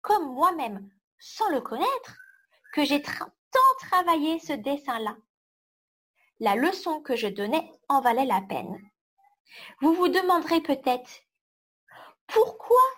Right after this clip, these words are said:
n'y a-t-il pas dans ce livre d'autres dessins aussi grandioses que le dessin des baobabs ? »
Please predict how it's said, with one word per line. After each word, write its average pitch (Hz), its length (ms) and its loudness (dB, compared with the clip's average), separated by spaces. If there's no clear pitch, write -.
n'y 302 220 0
a-t-il 330 440 0
pas 185 280 -8
dans 339 220 0
ce - 160 -14
livre 285 360 -8
d'autres 359 480 -4
dessins 311 460 -4
aussi 277 340 -6
grandioses 403 840 -2
que 370 80 -2
le 302 180 2
dessin 311 440 -4
des 285 160 -2
baobabs ? » 240 680 0